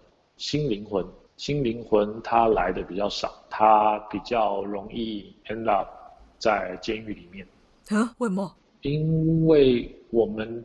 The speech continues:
Speaker 1: 带了太多的讯息量，你跟我跟其他的人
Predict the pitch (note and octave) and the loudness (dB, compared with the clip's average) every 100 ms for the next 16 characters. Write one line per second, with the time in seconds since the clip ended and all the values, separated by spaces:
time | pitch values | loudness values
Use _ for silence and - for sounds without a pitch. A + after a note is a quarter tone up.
0 | - C#3+ B2 G#2+ G2+ - A#2 A2 A#2 G#2+ | 0 0 0 -2 -4 0 0 0 -4 -4
1 | - A#2+ G#2 F#2+ F#2+ G2+ F2+ _ _ _ | -6 -8 -8 -8 -6 -6 -8 _ _ _
2 | _ _ B2 A2+ D3+ D#3+ A#2+ G#2 C3+ - | _ _ -4 0 2 4 4 4 0 -2
3 | A2 B2+ A#2 G2+ F#2+ F#2+ | 2 4 4 2 -2 -8